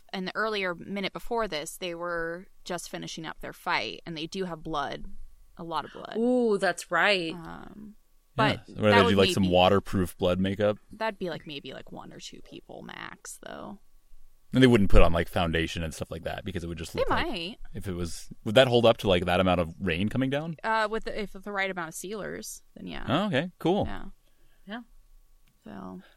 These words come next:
Speaker 3: I'm also wondering, I, I had to look up, uh, how they, I, I had to look, I looked up how rain machines work.
Speaker 1: Oh.
Speaker 3: Um, 'cause I was just curious about that. And apparently they, they need, like, a water source. And then there are these sort of sprinklers that go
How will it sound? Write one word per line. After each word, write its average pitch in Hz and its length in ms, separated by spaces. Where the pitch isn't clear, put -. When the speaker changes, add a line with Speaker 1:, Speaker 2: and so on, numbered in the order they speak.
Speaker 3:
I'm 131 140
also 185 200
wondering, 113 300
I, 113 180
I 117 120
had 143 140
to 123 40
look 123 220
up, 113 180
uh, 98 140
how 104 160
they, 98 500
I, 135 120
I 147 120
had 175 80
to 170 80
look, 180 100
I 131 80
looked 160 220
up - 100
how 147 120
rain 131 260
machines 85 400
work. 85 360
Speaker 1:
Oh. 359 320
Speaker 3:
Um, 82 460
'cause - 80
I 95 60
was 85 80
just 87 120
curious 98 320
about 87 260
that. 90 220
And 85 80
apparently 131 420
they, 104 220
they 107 200
need, 127 240
like, 107 180
a 101 60
water 101 320
source. - 640
And 104 120
then 92 80
there 90 100
are 82 40
these 87 160
sort 92 140
of 82 100
sprinklers 87 640
that 87 260
go 85 360